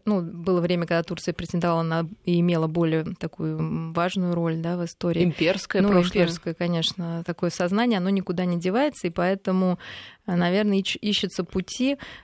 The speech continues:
Speaker 1: э, которые, м, ну, в-, пути,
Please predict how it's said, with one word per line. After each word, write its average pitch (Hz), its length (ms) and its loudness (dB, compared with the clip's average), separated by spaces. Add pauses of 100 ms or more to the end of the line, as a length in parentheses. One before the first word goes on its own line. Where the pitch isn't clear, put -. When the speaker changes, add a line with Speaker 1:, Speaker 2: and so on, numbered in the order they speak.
(140)
Speaker 1:
э, 208 80 -12 (240)
которые, 180 720 2
м, 165 800 -4
ну, 170 380 0
в-, - 800 -18
пути, 196 260 0